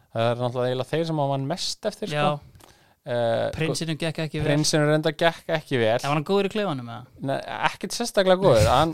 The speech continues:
Speaker 1: hló ótrúlega, svona hló, en hérna, en var ekkert mikið að reyta að sér, sko.
Speaker 2: Nei.
Speaker 1: Hann var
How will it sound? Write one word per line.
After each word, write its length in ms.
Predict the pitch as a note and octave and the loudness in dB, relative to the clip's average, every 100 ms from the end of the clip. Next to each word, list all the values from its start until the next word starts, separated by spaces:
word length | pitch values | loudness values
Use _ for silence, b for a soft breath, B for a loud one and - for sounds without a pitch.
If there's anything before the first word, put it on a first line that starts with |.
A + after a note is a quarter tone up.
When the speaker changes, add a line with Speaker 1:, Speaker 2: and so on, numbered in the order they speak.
| - | -6
Speaker 1:
hló 380 | A#2+ - - C#3 F3 G3+ | -14 -10 0 0 0 2
ótrúlega, 560 | G#3 G3+ G3 G3 F#3+ E3+ | 4 4 4 4 2 0
svona 160 | E3+ E3 | 0 0
hló, 280 | F3+ F#3 A3 A#3 A#3 B B B B B B - | 2 2 2 -2 -8 B B B B B B -8
en 200 | C3+ C3+ | -4 0
hérna, 320 | C#3 C#3+ C#3 C#3 C3+ - - - A2 | 0 2 2 2 0 -4 -16 -16 -4
en 360 | C3+ C#3 C#3+ A#2+ _ - F#3+ | 0 0 -2 -8 _ -20 -2
var 300 | C3 D3+ F3 | 4 6 6
ekkert 180 | E3+ D#3 | 2 -2
mikið 380 | E3 F3+ - F3+ | 0 0 4 6
að 140 | D3+ | 8
reyta 320 | D3+ D#3+ D#3 | 6 2 2
að 80 | D#3+ | 2
sér, 100 | B2+ | 0
sko. 220 | - G2 | -4 -6
Speaker 2:
Nei. 80 | F#2+ | -4
Speaker 1:
Hann 100 | A#2+ | 0
var 220 | C3 C#3+ | 2 2